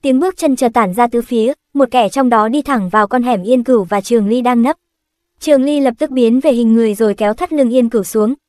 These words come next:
khẽ nói, "Huynh thay bộ đồ của gã sai vặt này đi rồi thả tai với đuôi huynh ra." Yên Cửu lập tức hiểu ý nàng,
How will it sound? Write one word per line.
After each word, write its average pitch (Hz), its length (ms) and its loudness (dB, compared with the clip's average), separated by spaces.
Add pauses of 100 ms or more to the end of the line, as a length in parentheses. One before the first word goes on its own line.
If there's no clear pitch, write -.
khẽ 262 180 0
nói, 262 340 -2 (140)
"Huynh 294 160 0
thay 269 160 0
bộ 233 160 2
đồ 208 200 2
của 190 140 -4
gã 196 200 -2
sai 269 240 -2
vặt 226 160 -4
này 214 180 -2
đi 240 200 -2
rồi 220 180 0
thả 190 140 -6
tai 233 240 0
với 214 180 0
đuôi 262 200 2
huynh 254 180 0
ra." 254 240 -2 (640)
Yên 294 200 0
Cửu 262 140 2
lập 214 220 0
tức 349 140 -6
hiểu 269 180 0
ý 214 140 -6
nàng, 262 280 0